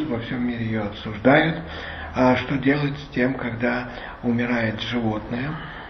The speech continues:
или умирает, э, человек, э, испытывают они при этом сильные, э, страдания? А помочь ли им в смерти, э, или не помочь, то однозначного ответа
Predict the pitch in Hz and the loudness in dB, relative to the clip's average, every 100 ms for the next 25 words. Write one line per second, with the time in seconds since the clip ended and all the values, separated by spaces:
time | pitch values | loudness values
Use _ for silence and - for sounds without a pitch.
0 | - 120 120 123 127 131 123 123 123 117 | -8 -2 4 4 4 6 6 6 4 2
1 | 113 - 123 113 110 110 123 113 104 107 | -2 -4 0 2 0 0 0 2 2 0
2 | 107 - - 123 120 113 - 131 139 120 | -4 -8 -10 -4 -4 -4 -6 -6 -4 -4
3 | 117 113 113 117 107 110 110 - - - | -2 -2 0 0 0 -2 -4 -6 -10 -10
4 | - 120 113 107 104 - - - - 110 | -4 -2 0 -2 -4 -8 -10 -12 -4 -2
5 | 107 - 120 110 110 113 127 135 - - | -2 -2 -2 2 2 2 2 -4 -8 -8
6 | - - 127 123 139 143 151 170 165 139 | -6 4 6 6 10 10 12 10 10 6
7 | 135 - 143 135 117 113 113 - 110 - | 4 4 6 6 6 4 -2 -4 -4 -6
8 | - 135 127 113 113 - - - - - | 0 6 6 6 2 -2 -4 -6 -12 -14
9 | - - 117 113 113 143 135 127 127 123 | -14 -4 0 2 2 6 8 8 8 6
10 | 123 113 110 113 - - - - - - | 4 8 6 6 0 -8 -12 -12 -2 8
11 | 127 123 127 120 127 120 139 135 143 131 | 8 8 6 8 6 8 6 4 2 0
12 | 120 110 127 - | 0 0 0 0